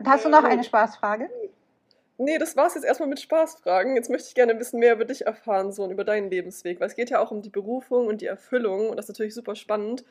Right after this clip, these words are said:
Speaker 2: weil du schon, glaub ich, circa doppelt so alt bist wie ich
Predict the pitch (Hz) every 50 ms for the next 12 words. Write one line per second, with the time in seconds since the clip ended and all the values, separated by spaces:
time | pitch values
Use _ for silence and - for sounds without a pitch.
0 | _ _ _ _ - 208 208 202 196 - 226 240 240 254 247 - 254 214 208 214
1 | 208 208 202 208 190 196 190 208 220 - - - - _ _ _ _ _ _ _
2 | - - 240 240 214 208 214 240 - - 214 214 - - - 202 226 233 - -
3 | 214 214 - - - - - 233 277 330 - - -